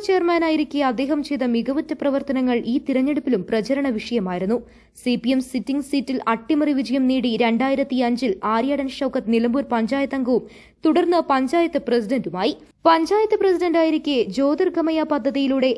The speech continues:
എല്ലാവർക്കും നാലാം ക്ലാസ് പ്രാഥമിക വിദ്യാഭ്യാസ യോഗ്യതയുള്ള ഇന്ത്യയിലെ ആദ്യ ഗ്രാമമായി നിലമ്പൂരിനെ മാറ്റിയതോടെയാണ് ആര്യാടൻ ഷൗക്കത്ത് കാര്യമായി അറിയപ്പെട്ടു തുടങ്ങിയത്.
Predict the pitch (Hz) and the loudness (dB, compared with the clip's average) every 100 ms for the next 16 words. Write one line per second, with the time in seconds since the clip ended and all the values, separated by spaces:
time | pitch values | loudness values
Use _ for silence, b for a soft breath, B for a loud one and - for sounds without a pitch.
0 | 240 240 262 302 294 - 240 330 262 277 | 2 2 2 0 -2 0 0 2 2 2
1 | 330 330 311 311 311 262 254 269 311 302 | 0 0 0 -2 -4 -2 -2 -2 -2 0
2 | 302 240 277 302 302 294 285 269 254 269 | 0 -2 -2 0 0 0 0 0 0 -2
3 | 262 262 247 - 233 233 269 254 - 233 | 0 2 2 2 0 0 0 0 0 2
4 | 247 254 285 233 240 277 294 269 - B | 0 0 -2 0 0 0 0 -2 -4 B
5 | B 240 269 294 311 349 320 302 247 247 | B 0 2 2 4 2 2 0 2 0
6 | 254 320 302 294 285 254 - 220 240 277 | 0 0 2 0 0 -2 0 0 2 2
7 | 311 302 - 277 277 277 247 233 254 285 | 0 0 -2 -2 -2 -2 0 2 2 0
8 | 277 - 214 240 285 294 208 202 190 196 | -2 0 0 0 -2 -4 -4 -4 -2 -2
9 | 185 | 2